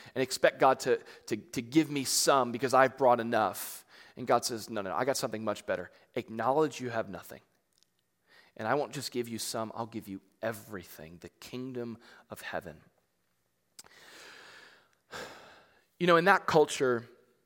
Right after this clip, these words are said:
the opposite was true. The Pharisees were seen as those who were rich in spirit, uh, that they had enough spiritually. And,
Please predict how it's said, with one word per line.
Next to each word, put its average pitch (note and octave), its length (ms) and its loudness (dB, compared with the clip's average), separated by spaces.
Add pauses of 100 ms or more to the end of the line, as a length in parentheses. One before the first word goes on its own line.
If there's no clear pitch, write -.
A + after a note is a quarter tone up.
(460)
the D3+ 140 -4
opposite C3 480 4
was B2 260 -4
true. G#2+ 580 -4
The B2+ 100 -8
Pharisees D3+ 920 2
were A#2+ 100 -6
seen C#3 280 -4
as A2+ 140 -6
those A2+ 320 2
who B2+ 100 -6
were A2 280 0 (280)
rich B2+ 600 0
in A2+ 340 -4
spirit, - 720 -4 (720)
uh, - 140 -6
that C3+ 200 -2
they D3+ 180 6
had C#3 200 4
enough B2 460 0
spiritually. A2+ 880 -2
And, C3+ 300 -2